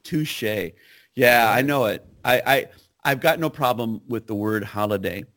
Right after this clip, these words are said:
In fact, use it myself. But I think this time of year, I like to be more specific and represent my Christian faith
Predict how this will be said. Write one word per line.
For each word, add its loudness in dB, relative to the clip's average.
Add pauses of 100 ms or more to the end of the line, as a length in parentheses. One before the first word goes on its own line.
(360)
In -8
fact, 0
use -2
it -4
myself. -2
But 2 (320)
I 2
think 2
this 4
time 2
of 0
year, 2 (320)
I 2
like 6
to -2
be 0
more 0
specific -4
and -6
represent 2 (400)
my -2
Christian 0
faith 2